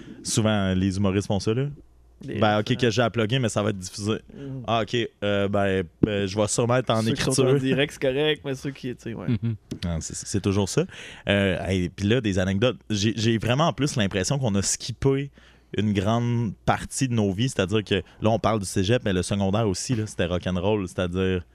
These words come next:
Speaker 1: f-, je, je, je suis présentement dans une profonde réécoute des chansons de Fall Out Boy.
Speaker 2: Eh là là.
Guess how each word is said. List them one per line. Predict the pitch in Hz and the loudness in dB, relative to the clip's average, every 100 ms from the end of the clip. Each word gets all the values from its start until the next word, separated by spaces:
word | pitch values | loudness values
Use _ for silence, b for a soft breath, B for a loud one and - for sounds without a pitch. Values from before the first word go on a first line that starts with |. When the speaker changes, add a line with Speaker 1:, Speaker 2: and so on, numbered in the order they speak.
| B B B | B B B
Speaker 1:
f-, | B - | B -2
je, | 110 107 123 | -2 0 0
je, | 117 | -2
je | 110 104 107 | 0 0 0
suis | - 170 | 0 -2
présentement | 113 110 104 151 | 0 0 0 2
dans | 151 95 | 0 0
une | 107 110 113 b b - | 0 0 -2 b b -2
profonde | 147 156 151 127 110 | 0 0 0 0 0
réécoute | 95 92 - 120 - - | 0 0 0 0 -2 -6
des | 98 107 | 0 0
chansons | 127 98 95 123 | 2 0 0 -2
de | |
Fall | - 104 | 0 2
Out | 98 90 | 2 0
Boy. | 98 110 101 87 - - | 0 0 0 -6 -16 -10
Speaker 2:
Eh | 147 | -8
là | 143 117 | -6 -6
là. | 135 | -6